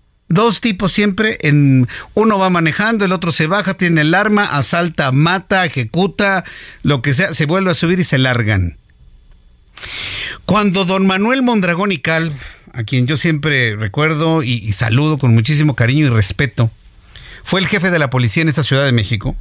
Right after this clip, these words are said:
y, y lo, lo quiero comentar por si me escucha nuestro buen amigo Omar García Harfuch,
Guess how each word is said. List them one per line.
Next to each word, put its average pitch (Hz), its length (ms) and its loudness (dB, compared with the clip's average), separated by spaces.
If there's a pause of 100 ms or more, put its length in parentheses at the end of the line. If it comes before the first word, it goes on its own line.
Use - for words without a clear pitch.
(920)
y, - 160 -2
y 151 220 0
lo, 147 280 2
lo 139 200 0
quiero 226 200 -2
comentar 160 680 -2 (160)
por 131 180 -8
si 120 240 -2
me 110 160 0
escucha 165 320 -2
nuestro 135 240 0
buen 139 180 2
amigo 135 280 0
Omar 131 180 2
García 123 320 0
Harfuch, 113 460 -2